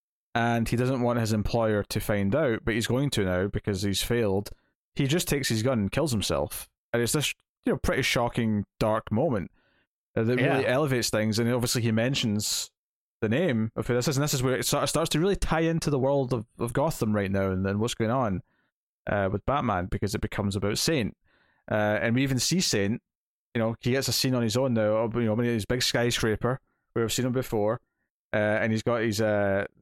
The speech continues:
Speaker 1: with the White Witch, which notably is spelt differently. Uh, it's white as in
Speaker 2: Yes.
Speaker 1: I, I G H T.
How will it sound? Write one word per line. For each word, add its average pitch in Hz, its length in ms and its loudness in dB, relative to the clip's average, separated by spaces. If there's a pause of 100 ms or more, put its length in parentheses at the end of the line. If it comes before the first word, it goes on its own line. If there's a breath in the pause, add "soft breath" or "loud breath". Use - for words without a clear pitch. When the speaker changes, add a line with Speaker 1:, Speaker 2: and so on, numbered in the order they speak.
(100)
Speaker 1:
with 113 260 -2
the 110 100 0
White 127 220 0
Witch, - 400 -2
which - 260 -2 (100)
notably 170 460 2
is 135 100 2
spelt 143 440 0 (160)
differently. 110 480 -2 (280)
Uh, 101 280 2
it's 95 180 -2
white 135 280 2
as 120 260 2
in 117 80 2
Speaker 2:
Yes. 110 300 0
Speaker 1:
I, 117 340 2 (140)
I 131 180 2
G 117 300 0
H - 180 -4
T. 107 320 0